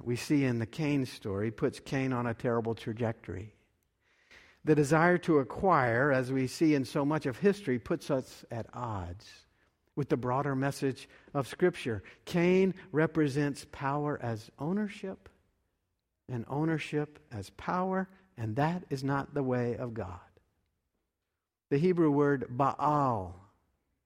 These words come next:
the name of the main Canaanite god, uh, has the same range of meanings. To own, to possess, to acquire, to exercise power.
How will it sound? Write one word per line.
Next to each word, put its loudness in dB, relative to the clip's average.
the 2
name 4
of 2
the 2
main 4
Canaanite 2
god, 2
uh, -2
has 0
the 0
same 0
range 0
of -4
meanings. 0
To 0
own, 0
to -2
possess, -2
to 0
acquire, 0
to -6
exercise -2
power. 0